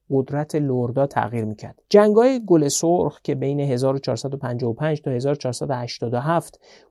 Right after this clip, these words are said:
بزرگترین جنگ داخلی حول محور زمین تو انگلستان بود، بر سر همین حاکم شدن قانون بین فرادستان در گرفت. به این دقت کنید که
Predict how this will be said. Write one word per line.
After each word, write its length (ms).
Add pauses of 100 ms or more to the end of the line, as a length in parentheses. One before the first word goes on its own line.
بزرگترین 640
جنگ 440
داخلی 440
حول 360
محور 500
زمین 560
تو 160
انگلستان 720
بود، 560 (160)
بر 160
سر 340
همین 320
حاکم 320
شدن 360
قانون 440
بین 480
فرادستان 680
در 200
گرفت. 360 (440)
به 80
این 100
دقت 320
کنید 260
که 280